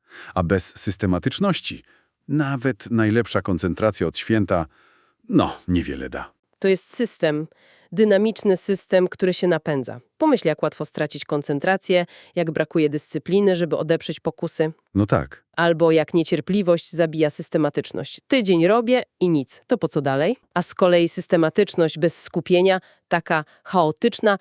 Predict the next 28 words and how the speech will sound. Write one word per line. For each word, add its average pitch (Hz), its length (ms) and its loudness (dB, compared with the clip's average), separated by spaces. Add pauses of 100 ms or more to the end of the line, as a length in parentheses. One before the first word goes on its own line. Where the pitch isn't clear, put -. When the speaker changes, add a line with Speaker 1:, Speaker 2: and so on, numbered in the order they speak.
(140)
Speaker 2:
to 170 100 0
marnowanie 156 600 0
energii. 139 460 -4 (480)
Kiedy 175 220 0
te 160 120 -2
cztery 233 360 2
grają 165 320 2
razem, 180 400 2
tworzą 156 400 -4
taką 135 300 -6 (100)
wewnętrzną 147 720 0
siłę. - 400 -8
Speaker 1:
Stabilność. 87 640 -2 (240)
Speaker 2:
Tak, - 360 -4
stabilność. 185 920 -2 (400)
Y, 160 160 4
pozwalają 190 640 4
iść 160 200 -6
do 156 140 2
przodu, 180 600 0 (240)
ale 214 200 2
też 226 200 -2
radzić 214 360 0
sobie, 196 540 4 (380)
y, 175 40 0
z - 120 -4
tymi, 196 380 2
no, 196 160 4